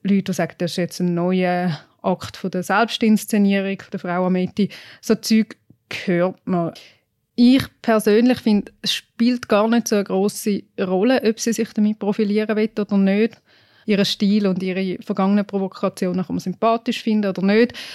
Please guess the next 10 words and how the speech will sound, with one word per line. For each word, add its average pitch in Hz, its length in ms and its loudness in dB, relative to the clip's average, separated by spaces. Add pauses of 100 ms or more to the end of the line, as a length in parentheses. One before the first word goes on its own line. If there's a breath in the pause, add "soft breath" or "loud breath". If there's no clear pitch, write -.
(320 loud breath)
Wenn 214 240 4
sich 226 140 0
aber 196 280 -2
politisch 208 380 0
exponierte 196 640 0
Personen 196 560 0
regelmässig 196 1040 0
so 180 680 -2 (140)
Sachen 185 480 -4
müssen 180 420 -2